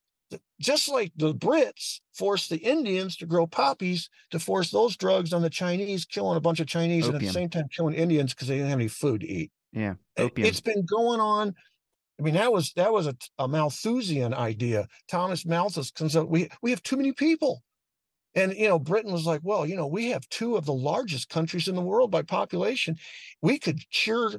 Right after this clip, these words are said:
Speaker 1: two problems with one if we force the Indians to grow drugs instead of food." And that's what they did. And so, you
Speaker 2: When did
Speaker 1: know
Speaker 2: it get switched domestically?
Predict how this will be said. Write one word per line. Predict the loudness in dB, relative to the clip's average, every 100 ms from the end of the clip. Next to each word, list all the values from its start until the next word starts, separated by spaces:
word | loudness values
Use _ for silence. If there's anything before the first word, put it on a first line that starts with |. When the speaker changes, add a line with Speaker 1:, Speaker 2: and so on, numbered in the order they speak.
| -12 _
Speaker 1:
two | 0 0
problems | 2 2 2 0 -2
with | -4
one | -2 0 2 0 -2
if | -4
we | -2 -4
force | 0 -2 0
the | -2
Indians | 0 2 2 2
to | -2
grow | 0 2
drugs | 2 2 2 0
instead | -6 -6 -6
of | -4
food." | 0 0 -2 -8 _ _ _ _ -6
And | 0
that's | 2 0
what | -2
they | 0
did. | 0 0 0 -4 _ _ _ _ _ -4
And | -2
so, | 4 4 4 -2 _ _ _ -16 -14 -16 _ _ _ _
you | 4
Speaker 2:
When | 6
did | 6
Speaker 1:
know | 4
Speaker 2:
it | 2
get | 0
switched | 0 -2 -2 -2 -2
domestically? | 0 0 -2 -6 -6 -6 -8 -10